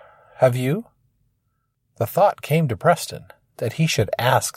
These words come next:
Dee to go see it with him. But the movie was R-rated. It would be hard to get in at the theater.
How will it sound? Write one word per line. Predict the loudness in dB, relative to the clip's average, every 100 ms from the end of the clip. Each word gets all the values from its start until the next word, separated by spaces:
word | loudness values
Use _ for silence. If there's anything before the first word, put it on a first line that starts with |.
| -6
Dee | -4 -4 -6
to | -10
go | -2 0 0
see | 0 0
it | -2
with | -4 -6
him. | -8 -10 _ _ _ _ _ _ _ 4
But | 4 4 -2 -8 -14 -14 -14 -6
the | 0
movie | 0 0 -2
was | 2 2
R-rated. | 2 0 -6 -10 -12 -16 _ _ _ _ _ _ 0
It |
would | 2 4
be | 2
hard | 4 2
to | 2
get | -2 -2
in | 0 -2
at | -4
the | -6
theater. | -4 -2 -2 -4 -12